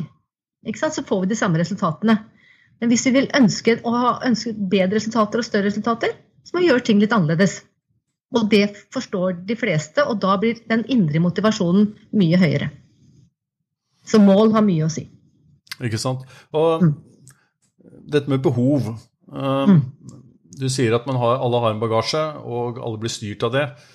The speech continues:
Speaker 2: Og
Speaker 1: Mm.
Speaker 2: hvis man da, eh, har visse grunnleggende behov, da, og det vil jo sannsynligvis, disse ubevisste behovene vil jo prege en på en eller annen måte, eh, når man står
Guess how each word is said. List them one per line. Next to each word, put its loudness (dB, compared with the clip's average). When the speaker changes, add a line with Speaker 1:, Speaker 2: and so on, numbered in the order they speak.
Speaker 2:
Og 2
Speaker 1:
Mm. 6
Speaker 2:
hvis 2
man -2
da, 0
eh, 0
har 2
visse -2
grunnleggende 2
behov, 0
da, 4
og 0
det 0
vil 0
jo -2
sannsynligvis, -2
disse -4
ubevisste 0
behovene 2
vil 4
jo -8
prege 2
en 0
på -14
en 2
eller 4
annen 2
måte, -2
eh, -2
når -4
man -2
står 0